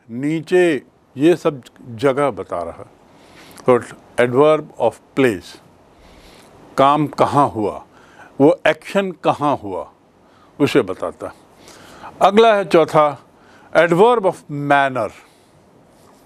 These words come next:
मैनर बताता है, रीति बताता है।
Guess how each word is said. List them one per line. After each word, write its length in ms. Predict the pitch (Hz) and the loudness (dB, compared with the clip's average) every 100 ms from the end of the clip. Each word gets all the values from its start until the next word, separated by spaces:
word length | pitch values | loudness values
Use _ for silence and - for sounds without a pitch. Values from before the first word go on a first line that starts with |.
| _ _ _ 107 | _ _ _ -6
मैनर 460 | 110 123 139 160 | 0 2 2 2
बताता 460 | 131 107 104 92 113 | 0 -2 -2 0 -2
है, 80 | 113 | 0
रीति 360 | 131 170 156 | 2 0 0
बताता 460 | 139 98 92 85 | -2 -2 -6 -8
है। 80 | 90 | -12